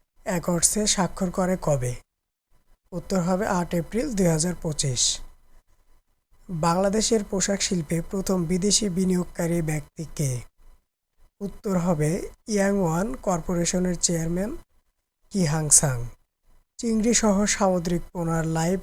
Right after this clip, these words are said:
ফিড উদ্ভাবনে সফলতা অর্জন করে কোন প্রতিষ্ঠান? বাংলাদেশ ফিশারিজ রিসার্চ ইনস্টিটিউট।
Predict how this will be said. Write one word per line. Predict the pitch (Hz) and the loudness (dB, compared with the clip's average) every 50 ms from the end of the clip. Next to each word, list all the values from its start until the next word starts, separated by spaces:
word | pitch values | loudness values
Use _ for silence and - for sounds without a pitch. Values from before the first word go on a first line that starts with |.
| - | -6
ফিড | - - 208 214 233 220 285 | -10 -6 -4 -4 -2 -2 -2
উদ্ভাবনে | 370 311 220 180 165 180 185 175 170 165 156 160 175 196 | -2 0 0 0 2 2 2 2 2 0 0 0 -2 -2
সফলতা | - - 185 170 170 190 196 190 180 - 196 | -2 -2 -2 0 0 0 0 0 0 0 -2
অর্জন | 175 165 156 160 165 160 | -2 -2 -2 -2 -4 -4
করে | - - 160 170 196 190 - | -4 -4 -4 -4 -4 -6 -6
কোন | 190 170 156 | -6 -4 -4
প্রতিষ্ঠান? | 143 160 143 - 143 135 - - 151 135 123 120 - _ _ _ _ _ _ _ _ _ _ - | -4 -4 -4 -2 -2 -2 -2 -2 -2 -4 -4 -6 -10 _ _ _ _ _ _ _ _ _ _ -8
বাংলাদেশ | 185 165 165 160 160 160 165 165 190 233 262 - - | -2 0 0 2 2 2 2 0 0 -2 -2 -2 -2
ফিশারিজ | 208 175 - 185 180 175 214 202 196 180 | 0 0 0 0 0 0 0 -2 0 0
রিসার্চ | 180 165 - - 180 185 190 - - - | 0 0 0 0 0 0 0 0 0 -2
ইনস্টিটিউট। | 190 156 143 - - - 156 139 147 139 131 135 | -4 -2 -2 0 0 -2 -2 -2 -2 -2 -4 -4